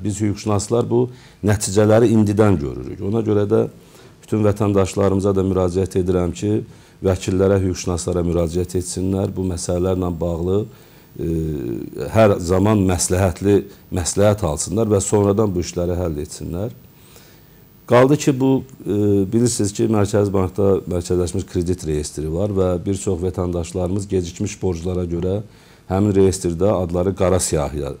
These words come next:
düşüb. E, bu hadisə, bu, yəni, indiki icra mexanizminin son işlənib, hazırlanıb, son nəticəsinə uyğun olaraq həmin kredit reyestrində əlbəttə ki,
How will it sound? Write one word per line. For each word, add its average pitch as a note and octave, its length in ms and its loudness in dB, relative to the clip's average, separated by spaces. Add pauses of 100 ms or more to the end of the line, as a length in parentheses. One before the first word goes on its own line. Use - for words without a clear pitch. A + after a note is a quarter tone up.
düşüb. A2 380 -4 (640)
E, F2+ 80 0 (720)
bu D3+ 260 4
hadisə, G#2+ 800 4 (160)
bu, A2+ 340 2
yəni, G2 380 4 (340)
indiki A2+ 440 2
icra A2 320 2
mexanizminin F#2+ 720 2
son G2+ 320 0
işlənib, F#2+ 520 -2
hazırlanıb, F2+ 460 -2
son F#2+ 260 0
nəticəsinə F#2 460 -4
uyğun F#2 380 -4
olaraq A2 240 -2
həmin A#2 260 0 (480)
kredit A#2 380 2
reyestrində G#2 580 4
əlbəttə G2+ 460 2
ki, A2+ 160 2